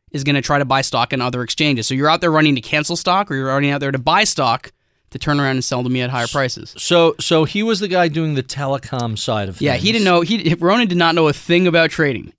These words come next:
Speaker 1: nothing, uh, which was amazing, right? Because, uh, you know, he came at this with a huge amount of knowledge, but he didn't understand the value of that knowledge. Um, and again,
Speaker 2: he does
Speaker 1: I,
Speaker 2: now.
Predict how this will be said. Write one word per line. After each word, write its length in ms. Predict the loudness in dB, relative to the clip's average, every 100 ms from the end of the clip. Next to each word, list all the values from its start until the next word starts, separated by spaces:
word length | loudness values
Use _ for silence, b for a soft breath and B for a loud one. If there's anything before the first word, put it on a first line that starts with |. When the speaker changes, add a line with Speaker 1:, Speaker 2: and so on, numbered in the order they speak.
| _
Speaker 1:
nothing, 520 | 0 0 0 -8 -12 b b b -2
uh, 280 | 0 2
which 160 | 0 0
was 120 | 2
amazing, 420 | 4 6 4 2 0
right? 140 | -2
Because, 420 | -2 0 0 -2
uh, 280 | 0 2 2 0
you 80 | -2
know, 80 |
he 180 | -2 -4
came 220 | 0 2
at 180 | 2 2
this 160 | 0 0
with 220 | -2 -2 -6
a 60 |
huge 400 | -6 0 2 4
amount 220 | 4 2
of 80 | 2
knowledge, 480 | 4 4 4 2 0
but 120 | -2
he 80 | 0
didn't 160 | 2 2
understand 380 | 0 2 2 2
the 60 |
value 300 | 2 4 2
of 80 | 2
that 160 | -2 -2
knowledge. 460 | -2 -2 -4 -8 B B B B
Um, 760 | 0 2 2 2 2 0 0 -4 -4
and 140 | -2
again, 220 | 2 4
Speaker 2:
he 60 | 4
does 120 | 2
Speaker 1:
I, 40 | 2
Speaker 2:
now. 300 | 0 -2